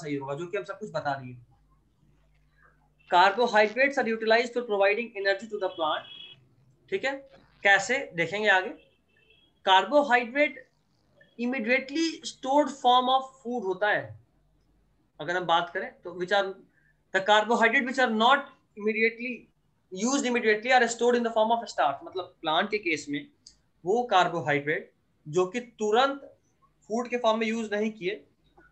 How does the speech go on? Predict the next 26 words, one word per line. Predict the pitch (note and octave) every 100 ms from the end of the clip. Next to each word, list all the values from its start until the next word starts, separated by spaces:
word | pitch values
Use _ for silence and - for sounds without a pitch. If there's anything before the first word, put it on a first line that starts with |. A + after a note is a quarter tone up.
| _
तो | B3
उसको | A#3 C4
starch | - A3 A3 B3+
में | C4+ C4+
convert | A#3 A3 A3
करके | G#3+ A3+
store | G#3 F#3
कर | E3 C#3
लिया | C3+ B2
जाता | A#2+ B2+
है। | - - _ _ _
अभी | E3+ A3
सना | G3+ A3+
का | A#3
क्वेश्चन | A#3 G#3+ A3+
था |
कि | A3
sir | G#3+ A3+
सन-, | - F#3+ F#3 E3+
starch | - F#3 G3+ A3+ A3+
और | G#3 G#3
carbohydrate | F#3 F#3 F#3 G3+
में | G#3
कोई | G3+ D#3+
difference | E3 F#3+ A3 -
है, | C3